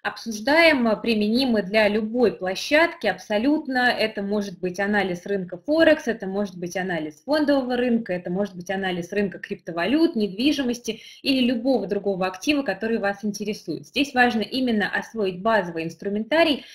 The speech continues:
и дальше уже прокачивать свои навыки и интуицию. Поэтому я надеюсь, что, э, этот цикл будет полезен для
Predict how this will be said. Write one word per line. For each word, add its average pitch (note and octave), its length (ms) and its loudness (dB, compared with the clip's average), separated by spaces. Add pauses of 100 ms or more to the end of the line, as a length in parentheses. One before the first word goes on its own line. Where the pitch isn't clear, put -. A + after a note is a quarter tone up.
(140)
и C4+ 140 -2
дальше C4+ 320 4
уже A3+ 180 -2
прокачивать G#3 600 0
свои F3+ 180 -4
навыки C4+ 460 0
и A#3 320 -4
интуицию. F#3+ 600 -4
Поэтому G3+ 320 -4
я A3+ 120 0
надеюсь, A#3+ 360 -2
что, G#3 300 0 (400)
э, G3 80 -2
этот A#3+ 480 -2
цикл A3+ 320 0
будет G3+ 320 -8
полезен G3 600 0
для F3+ 520 0